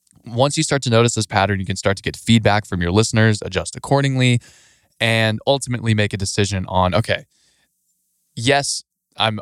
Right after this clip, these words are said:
upping the catalog of my content, but are people actually able to consume it? It matters that it's there, but is it there and placed there in a timely manner that allow people to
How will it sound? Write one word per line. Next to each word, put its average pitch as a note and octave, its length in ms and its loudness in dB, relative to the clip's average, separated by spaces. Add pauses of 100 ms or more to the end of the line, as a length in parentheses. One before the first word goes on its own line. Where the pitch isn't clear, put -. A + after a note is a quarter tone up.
upping A2+ 320 0
the G#2 80 -4
catalog G2 640 0
of F#2+ 100 -4
my E2+ 160 -8
content, G2 600 -2
but A2+ 220 2
are G#2+ 140 0
people A#2+ 600 0
actually G2 460 -2
able F#2+ 280 0
to - 180 -10
consume G2 600 0
it? - 280 -8 (420)
It C3 160 4
matters D3 400 0
that C3 120 2
it's - 180 -6
there, G2+ 560 0 (500)
but B2 140 2
is C3 140 -2
it G#2 220 -6
there C#3+ 500 2
and G2+ 320 -2 (220)
placed C#3+ 420 -2
there G2+ 260 2
in F2+ 60 -2
a F2+ 60 -2
timely A2 500 -2
manner F#2 420 2
that G2+ 140 2
allow F#2 460 0
people - 340 -8
to - 160 -6